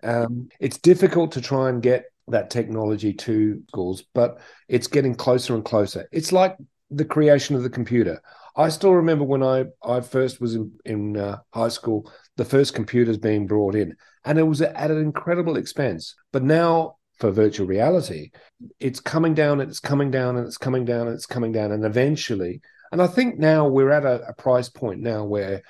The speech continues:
where we can actually get this technology into schools quite easily. Now, when it comes to educational programs, it's not really difficult because all you're doing, you know, is creating a one-off product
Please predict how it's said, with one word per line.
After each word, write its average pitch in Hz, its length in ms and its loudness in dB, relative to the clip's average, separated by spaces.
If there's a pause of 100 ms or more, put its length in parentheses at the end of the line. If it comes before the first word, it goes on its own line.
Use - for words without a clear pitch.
(380)
where 110 200 2
we 104 120 2
can 113 180 -4
actually 110 340 -4
get 110 380 -2 (180)
this 117 200 -6
technology 104 840 -4
into 139 260 -4
schools 107 480 -4 (140)
quite 143 340 -4
easily. 117 540 -2 (240)
Now, 135 240 4
when 160 240 0
it 160 80 -6
comes 156 280 -2
to 127 120 0
educational 120 640 -4
programs, 151 520 -2
it's 107 280 -8
not 123 240 -2
really 107 320 0
difficult 104 520 -6
because 95 240 -6
all 117 200 0
you're 120 120 0
doing, 107 380 -2 (400)
you 120 120 -4
know, 98 120 0
is 101 300 -4
creating 107 640 2
a 101 80 -6
one-off 117 480 0
product 101 460 -2